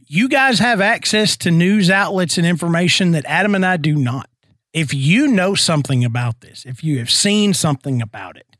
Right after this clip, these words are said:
um, if, if you have anything else,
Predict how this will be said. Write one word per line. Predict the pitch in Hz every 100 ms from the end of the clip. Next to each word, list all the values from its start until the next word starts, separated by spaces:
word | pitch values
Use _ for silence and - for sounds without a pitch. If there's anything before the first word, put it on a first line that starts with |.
| _ _ _ _ _
um, | 156 151 143 135 120 -
if, | 135 -
if | 165 139 151
you | 156 175
have | 165 170 170 160 139 _
anything | 214 277 240 151 190 165 127
else, | 143 139 - - - -